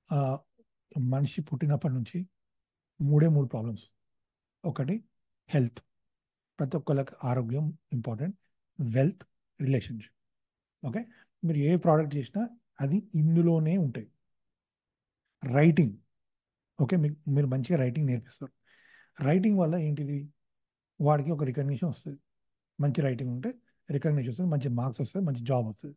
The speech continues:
వెల్త్, అది డబ్బు సంపాదన. యోగా, హెల్త్, మీరు, ఆ, డేటింగ్ నేర్పిస్తారు, అమ్మాయిలను ఎలా అట్రాక్ట్ చేయాలో నేర్పిస్తారు, లేకపోతే, ఆ, హస్బెండ్ వైఫ్ రిలేషన్‌షిప్,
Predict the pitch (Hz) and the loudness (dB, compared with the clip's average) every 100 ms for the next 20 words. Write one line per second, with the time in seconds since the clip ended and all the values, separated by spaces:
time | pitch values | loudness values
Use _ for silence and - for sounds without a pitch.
0 | _ _ _ _ _ _ _ - 127 107 | _ _ _ _ _ _ _ 0 0 0
1 | - _ _ _ _ _ _ _ _ - | -6 _ _ _ _ _ _ _ _ -4
2 | 185 262 - 123 131 147 123 113 107 _ | -2 -2 -2 0 2 0 0 -4 -6 _
3 | _ _ _ _ _ _ _ 151 165 135 | _ _ _ _ _ _ _ 4 6 4
4 | 110 - _ _ - 131 113 - _ _ | 0 -10 _ _ -2 0 0 -6 _ _
5 | _ _ _ _ _ _ - 170 175 156 | _ _ _ _ _ _ 0 2 2 0
6 | - _ 160 143 135 139 147 _ - 131 | -10 _ -2 -2 -2 -4 -10 _ -6 -2
7 | 135 147 156 151 147 - 143 123 117 - | 2 2 2 0 -2 -6 -4 -4 -6 -10
8 | 135 127 139 131 135 135 131 135 - _ | -12 -8 -4 -2 0 -2 -2 -6 -8 _
9 | _ _ 143 117 135 127 127 127 120 104 | _ _ -8 -4 -2 -2 -2 -2 -4 -6
10 | 117 127 117 120 113 120 127 - _ _ | -10 -8 -6 -8 -10 -14 -14 -16 _ _
11 | _ _ _ _ _ _ _ _ _ 156 | _ _ _ _ _ _ _ _ _ -2
12 | 139 131 113 - _ - 147 131 147 139 | 0 0 -4 -10 _ -2 0 4 4 4
13 | 117 127 113 120 117 | 0 -4 -4 -6 -8